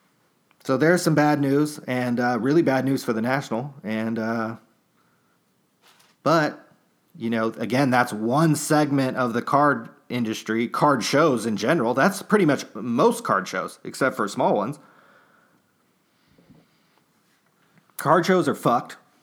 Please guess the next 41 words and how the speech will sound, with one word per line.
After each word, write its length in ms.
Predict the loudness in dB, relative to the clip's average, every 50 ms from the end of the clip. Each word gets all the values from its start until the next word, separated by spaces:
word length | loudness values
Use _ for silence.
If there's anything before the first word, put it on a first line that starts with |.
| _ _ _ _ _ _ _ _ _ _ _ _ _ _ _ _
but 300 | 2 2 4 2 0 0
cards 320 | 2 2 4 4 4 2
in 100 | 0 0
general 500 | 2 4 4 4 4 4 2 2 2 0
should 360 | -2 -4 -2 0 2 2 2 0
be 100 | 0 -2
able 160 | 0 -2 -2
to 100 | -4 -6
survive 720 | -6 -6 -6 -4 -2 0 0 2 2 0 -2 -2 -6 -8 -8
even 340 | -6 -4 -2 -2 -2 -2 -2
in 140 | -2 -4 -4
that 220 | -2 -2 0 -2
environment. 640 | -2 -2 -2 -2 0 0 0 -2 -4 -4 -4 -6 -8 -10 _ _ -20 -20 _ _ _ _ _
And, 440 | -8 -6 -6 -4 -4 -6 -4 -4 -4
uh, 380 | -4 -4 -4 -4 -4 -6 -6 -8 -14 _
people 240 | -6 -4 -4 -2 -2
are, 120 | -4 -4 -4
you 200 | -6 -6 -6 -4
know, 260 | -4 -6 -6 -8 -12 -18 -20 -14
gonna 200 | -10 -8 -8 -6
go 140 | -4 -4 -4
online 500 | -4 -4 -4 -4 -4 -4 -4 -4 -4 -4
and 120 | -4 -4 -2
shop 240 | -2 -2 -2 0
online 460 | -2 -2 -2 -2 -2 -2 -4 -4 -4 -4
and 100 | -6 -4
do, 220 | -6 -6 -6 -4
and 160 | -6 -6 -6
do 140 | -6 -6 -4
that 300 | -4 -2 -2 -2 -4 -4
and 120 | -6 -6
find 200 | -4 -4 -4 -4 -4
other 300 | -4 -6 -4 -4 -4 -4
ways 280 | -2 -4 -4 -4 -6 -8
to 80 | -6
buy 200 | -2 -2 -2 -2 -2
cards 420 | -4 -2 0 0 0 0 0 -2
and 140 | -4 -6 -6
sell 260 | -4 -4 -2 -2 -2
their 140 | -4 -6 -8
cards. 480 | -6 -4 -4 -2 -2 -2 -4 -6 -10